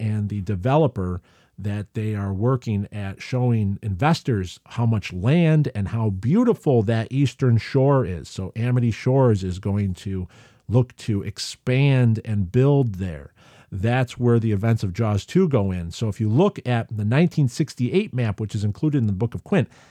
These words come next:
there aren't many roads that lead over there. It's still very isolated. So by the time nineteen seventy-seven rolls around, it's,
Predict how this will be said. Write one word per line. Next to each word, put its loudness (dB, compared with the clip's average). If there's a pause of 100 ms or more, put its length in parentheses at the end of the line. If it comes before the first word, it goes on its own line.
(140)
there -2
aren't 0
many 2
roads 2
that -2
lead 2
over -2
there. -8 (100)
It's -8
still 2
very 4
isolated. -2 (360)
So 2
by 2
the 2
time 0
nineteen 0
seventy-seven 0
rolls 2
around, -4 (320)
it's, -4